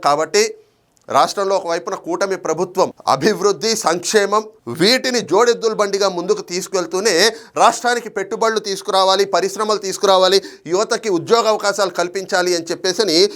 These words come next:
ఒక సహృద్భావ భా-, వాతావరణంలో పరిపాలనని ముందుకు తీసుకువెళ్తా ఉంది. ఇలాంటి సమయంలో జగన్మోహన్ రెడ్డి వచ్చి రాష్ట్రంలో మళ్ళీ ఆయన పర్యటనల పేరుతోటి వివాదాలు సృష్టించి, అలజడులు రేకెత్తించి, అల్లర్లు సృష్టించి,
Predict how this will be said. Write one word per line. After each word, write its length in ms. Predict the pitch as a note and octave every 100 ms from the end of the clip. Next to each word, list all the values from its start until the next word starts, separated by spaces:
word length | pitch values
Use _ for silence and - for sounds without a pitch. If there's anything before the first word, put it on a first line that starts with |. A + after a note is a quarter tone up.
| - -
ఒక 160 | -
సహృద్భావ 720 | F3+ F#3 F#3 A3 F3+ G#3 G#3
భా-, 220 | F3+ F3+ E3+
వాతావరణంలో 960 | E3+ F3 F3+ F3 E3+ F#3 G3+ D#3 A3 A3 - -
పరిపాలనని 520 | G3 C4 C4 B3+ B3
ముందుకు 320 | A#3 G#3 A3 G3+
తీసుకువెళ్తా 500 | F#3+ - F3+ E3 D#3+
ఉంది. 400 | C#3+ E3 C3+ - - C#3
ఇలాంటి 440 | F3+ B3 B3 A#3
సమయంలో 500 | G#3+ G#3 G#3 G3+ G#3
జగన్మోహన్ 560 | D#3+ F3+ G3 G3 F#3+ F#3
రెడ్డి 180 | E3
వచ్చి 460 | E3+ D#3 D#3+ D3+ G3+ - -
రాష్ట్రంలో 520 | E3 G3 G#3 G3 F#3+
మళ్ళీ 400 | F3 F#3 G#3+ - - _ _ _ D3
ఆయన 140 | E3
పర్యటనల 480 | E3 E3+ G3 F#3+ F#3+
పేరుతోటి 760 | F3+ F3 D#3+ E3+ E3 D#3 F#3+ G3 -
వివాదాలు 540 | C#3 E3 G#3+ G3 G3 F#3
సృష్టించి, 640 | D3+ D#3 F3+ E3+ E3+ F3
అలజడులు 420 | D#3 F#3 G#3 F#3+
రేకెత్తించి, 640 | F3 E3+ E3+ E3+ E3 E3+
అల్లర్లు 480 | E3 E3+ G#3 F#3+ G3
సృష్టించి, 680 | F3+ E3 E3 F3 D#3+ F3+